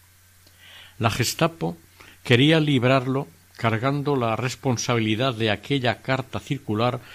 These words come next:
solo a los obispos. El abogado Hardegen, de la S S, dijo de él, después de varios interrogatorios:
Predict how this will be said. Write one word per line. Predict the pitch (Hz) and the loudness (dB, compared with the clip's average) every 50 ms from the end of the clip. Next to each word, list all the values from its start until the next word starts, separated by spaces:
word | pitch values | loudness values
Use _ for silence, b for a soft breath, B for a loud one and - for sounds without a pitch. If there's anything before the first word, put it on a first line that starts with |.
| B B B B | B B B B
solo | - - - 127 135 143 143 135 131 | -6 0 2 4 4 4 2 0 0
a | 120 | 0
los | 113 107 - 104 | -2 -2 -2 -4
obispos. | 95 90 113 113 - - - - 82 73 - - - - - _ _ _ _ _ _ _ _ _ B B B B B B B B | -4 -2 -2 -4 -4 -6 -10 -16 -20 -18 -18 -20 -20 -20 -20 _ _ _ _ _ _ _ _ _ B B B B B B B B
El | 123 117 117 | 0 2 2
abogado | 117 107 127 139 151 165 160 170 160 139 110 - - _ _ - - | 2 2 2 2 2 2 2 0 0 0 -6 -14 -20 _ _ -20 -14
Hardegen, | - - 143 147 139 143 147 127 120 131 131 151 170 165 131 - _ _ _ - | -4 0 0 0 2 2 2 4 4 2 2 0 -2 -6 -10 -16 _ _ _ -4
de | 113 113 | -2 0
la | 101 98 98 113 | 0 0 -2 -2
S | 120 117 - - 107 113 123 | -4 -4 -2 -2 -2 -2 -2
S, | 117 - - 120 127 135 - B B B B B B B 165 | -4 -6 -6 -8 -8 -10 -12 B B B B B B B -10
dijo | - 120 156 160 160 - 170 | -2 0 0 0 0 -2 -2
de | 147 151 139 139 | 0 2 2 2
él, | 151 165 165 - - 101 | 2 0 -2 -6 -12 -8
después | 101 110 101 - - - 135 127 113 | -8 -8 -8 -6 -4 -2 -2 0 0
de | 110 98 | 0 -2
varios | 113 123 120 117 110 - - | -2 -2 -2 -2 -4 -2 -2
interrogatorios: | 113 107 - 117 107 107 104 92 95 98 - 131 123 104 101 104 113 - - - - | -2 -2 0 0 0 0 0 -2 -4 -4 -2 -2 -2 -2 -2 -4 -4 -6 -10 -20 -20